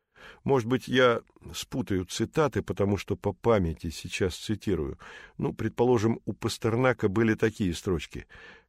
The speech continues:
«Кавказ был весь как на ладони, и весь как смятая постель, и лед голов синел бездонней тепла нагретых пропастей». Это Пастернак.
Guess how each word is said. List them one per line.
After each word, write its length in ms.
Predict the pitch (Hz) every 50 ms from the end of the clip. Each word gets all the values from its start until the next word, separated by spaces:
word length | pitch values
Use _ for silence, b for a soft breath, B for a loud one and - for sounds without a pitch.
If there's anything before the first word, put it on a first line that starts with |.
| B
«Кавказ 580 | - 107 107 107 - - 123 120 123 123 110 104
был 220 | 101 117 117 117
весь 300 | 104 104 117 120 113 104
как 220 | - 120 110 - 110
на 100 | 113 110
ладони, 600 | 110 113 104 101 113 117 113 113 113 113 113 113
и 80 | 113
весь 280 | 107 113 123 123 110 -
как 200 | - 113 107 -
смятая 500 | - - 107 117 120 113 - 117 113 110
постель, 640 | - 113 107 101 - - - 123 123 120 113 104 - B B B B B
и 120 | B 104 107
лед 280 | 110 113 117 120 107
голов 460 | 95 90 110 113 120 120 120 113 -
синел 400 | - - 110 107 107 123 123 117
бездонней 840 | 110 92 113 117 104 80 80 82 101 117 120 113 107 110 110 110 110 92
тепла 560 | - - - 110 110 - - 98 110 120 117
нагретых 720 | 110 107 107 104 92 95 104 117 110 - - 104 - - - _ _ _ -
пропастей». 1000 | 80 85 92 107 104 - 110 104 - - - - - 104 90 71 - - _ _ _ _ _ _ _ _ _ _ _ _ _ _ _ _ _ _ _ _ _ _ _ _ _ _ _ _ B B B B
Это 180 | B 110 - -
Пастернак. 600 | - 117 - - 127 113 107 98 71 64 - -